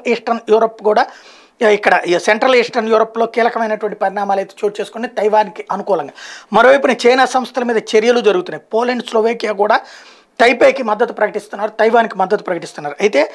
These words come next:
ఈ సెంట్రల్ యూరప్కి సంబంధించినటువంటి వ్యవహారాలే ఇక్కడ పతాక స్థాయికి చేరుతూ ఉన్నాయి. దీని పరిణామాలు రాబోయేటువంటి రోజులు. అయితే చైనా అందుకనినే ఆ దేశంలో చిచ్చు పెడుతోంది. ఎట్లాగ అక్కడ ఉన్నటువంటి ప్రధాన ప్రతిపక్ష నాయకుడిని తన దేశానికి పిలిపించుకుని,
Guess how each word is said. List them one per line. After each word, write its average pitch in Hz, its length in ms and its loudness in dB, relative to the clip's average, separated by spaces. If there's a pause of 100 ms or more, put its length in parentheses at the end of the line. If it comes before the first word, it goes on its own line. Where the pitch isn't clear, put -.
(440)
ఈ 220 120 4
సెంట్రల్ 262 440 2
యూరప్కి 254 640 0
సంబంధించినటువంటి 220 760 -4
వ్యవహారాలే 214 540 2
ఇక్కడ - 220 -8
పతాక 226 460 -2
స్థాయికి 202 600 -6
చేరుతూ 202 260 -6
ఉన్నాయి. 220 260 -6 (400)
దీని 214 120 2
పరిణామాలు 233 600 2
రాబోయేటువంటి 220 680 0
రోజులు. 180 200 -4
అయితే - 340 -2 (440)
చైనా 277 320 2 (160)
అందుకనినే 262 600 -2 (120)
ఆ 202 140 4
దేశంలో 269 640 -2 (540)
చిచ్చు 262 220 -2
పెడుతోంది. 185 540 0
ఎట్లాగ 233 320 0
అక్కడ 226 220 -2
ఉన్నటువంటి 240 360 -6
ప్రధాన 233 280 2
ప్రతిపక్ష 233 500 -6
నాయకుడిని 226 340 -6
తన 208 140 0
దేశానికి 220 440 -2
పిలిపించుకుని, 208 640 -8